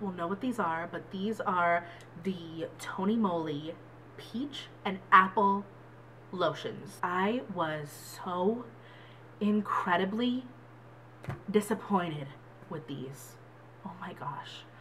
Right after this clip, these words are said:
I'm still so disappointed, and I got these a long, long time ago. Back when these, like, first came out, they were so incredibly popular. They would sell out everywhere. I think I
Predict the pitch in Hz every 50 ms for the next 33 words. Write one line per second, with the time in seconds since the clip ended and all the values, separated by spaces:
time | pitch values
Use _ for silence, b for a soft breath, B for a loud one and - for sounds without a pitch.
0 | B B B B 196 190 196 196 190 - - 254 240 226 220 214 - - - -
1 | 202 190 190 180 - - 175 - 165 151 147 147 143 151 - B B B B B
2 | 185 185 190 202 - - 156 139 - - 160 143 139 143 143 156 165 175 180 180
3 | 185 180 180 170 170 170 - 165 160 156 151 151 143 139 - - - - 202 202
4 | 254 311 - - - 269 277 277 240 214 202 196 190 190 190 190 208 208 - -
5 | - - - - - - 196 185 185 - - 208 180 165 156 170 170 - 196 170
6 | 170 170 170 170 170 - - - - - - - - - - 170 170 196 220 214
7 | - 226 208 196 190 180 185 - 143 - - 180 180 180 196 185 - 196 180 180
8 | 185 - - 202 196 190 - - - - - 208 196 202 202 175 180 180 175 -
9 | - - - - - 240 240 226 226 214 214 262 262 247 240 247 233 240 240 -
10 | 202 196 - 285 311 - 349 339 311